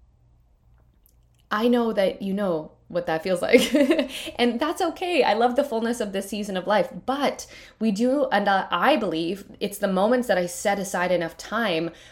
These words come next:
of not overscheduling myself to have the time to get the downloads or the ideas or that refinement that I really think God is putting on my heart or my mind,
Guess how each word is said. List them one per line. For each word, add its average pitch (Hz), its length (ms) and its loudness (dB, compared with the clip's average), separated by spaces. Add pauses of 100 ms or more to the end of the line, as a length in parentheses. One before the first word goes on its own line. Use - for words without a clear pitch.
(140)
of 185 140 0
not 185 240 -2
overscheduling 185 880 0
myself 156 640 -2 (360)
to 220 80 -4
have 240 340 6
the 320 80 0
time 170 640 -2 (360)
to - 140 -4
get 262 240 6
the 240 60 6
downloads 208 640 6
or 185 80 2
the 180 140 2
ideas 175 640 4 (100)
or 185 140 4
that 175 420 2
refinement 180 880 0
that 180 120 2
I 175 60 4
really 175 380 4
think 165 380 -2 (280)
God 185 240 2
is 311 140 0
putting 185 280 0
on 165 160 0
my 185 200 2
heart 175 300 2
or 156 100 -2
my 185 260 0
mind, 165 540 0